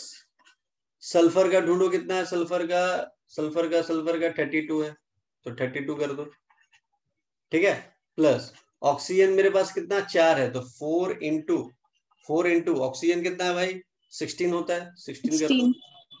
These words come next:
Speaker 1: ठीक है।
Speaker 2: यस, सर।
Speaker 1: अब देखो ये main part में problem होता है, टेन एच टू ओ जो लिखा हुआ है ना, टेन एच टू ओ।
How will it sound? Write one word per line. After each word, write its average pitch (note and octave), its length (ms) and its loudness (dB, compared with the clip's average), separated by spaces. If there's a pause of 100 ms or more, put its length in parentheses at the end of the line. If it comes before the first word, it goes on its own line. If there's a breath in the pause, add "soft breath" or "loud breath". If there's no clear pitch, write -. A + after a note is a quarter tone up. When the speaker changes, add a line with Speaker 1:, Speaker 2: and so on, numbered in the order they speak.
(280)
Speaker 1:
ठीक D3+ 140 -8
है। - 60 -8 (220)
Speaker 2:
यस, A#3 100 2
सर। - 220 -6
Speaker 1:
अब D#3 180 2
देखो C#3 240 4
ये D3 380 6
main D3+ 400 4
part C3 280 2
में E3+ 100 -2
problem A#2+ 420 -2
होता G#2 340 -8
है, A#2 80 -8 (160)
टेन D#3 320 2
एच - 300 -6
टू A#2+ 160 -4
ओ - 40 -2
जो B2 120 -4
लिखा C3+ 220 -2
हुआ F3 140 2
है F3 60 -4
ना, A3 80 -4
टेन F3 280 0
एच E3 160 -4
टू C3 140 -6
ओ। A2 100 -10